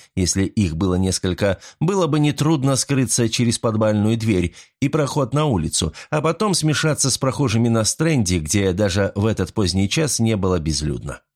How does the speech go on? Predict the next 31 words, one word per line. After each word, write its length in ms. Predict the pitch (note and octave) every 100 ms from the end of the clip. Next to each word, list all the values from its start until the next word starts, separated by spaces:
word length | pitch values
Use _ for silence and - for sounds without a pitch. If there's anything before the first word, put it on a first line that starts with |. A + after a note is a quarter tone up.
| _ _
В 120 | -
противном 540 | - C#3 A2+ D3 C#3+ C3+
случае 440 | - C#3 - C3+
убийца 580 | C3 B2+ A2 C3 A#2 C3
или 240 | B2 B2
убийцы 560 | B2+ A#2+ A2 E3 A2 A2+
могли 340 | G#2+ G2+ C3+
выйти 400 | A#2+ C3 A#2 -
на 300 | A#2+ A#2+ A#2+
Друри-Лейн 960 | G2+ G#2+ C3+ A#2+ B2 B2+ A#2+ D#2+ D2+ D2+ _ _ -
и 120 | D3+
направиться 640 | D3+ D3 D#3 D3 A2 C3+
к 120 | - -
Оксфорд-стрит. 920 | A#2 G#2+ - G2+ - - D2+ C#2 - _ _ _ _ _ _
Но 260 | B2 C#3+ B2+
куда 280 | C3 C3 A#2+
бы 100 | A#2+
они 220 | A#2 A#2
ни 100 | A2+
пошли, 400 | A2+ A2 C#3+ C3+
ни 120 | F#2
один 280 | F2+ F#2 G2
из 160 | F2
многочисленных 720 | G2+ G2 G2+ G#2+ G2 G2+ F#2+
полицейских, 720 | G#2 G2 F2 A2 F#2 - G2+ -
находившийся 960 | G2+ G#2 F#2+ G2 - F#2 E2+ G2+ F#2+
в 80 | F2
ту 280 | - F2+ F#2+
роковую 380 | F#2+ G2+ G2 G2
ночь 220 | G2 -
поблизости, 720 | G2+ G2 D#3 G#2 - - F#2+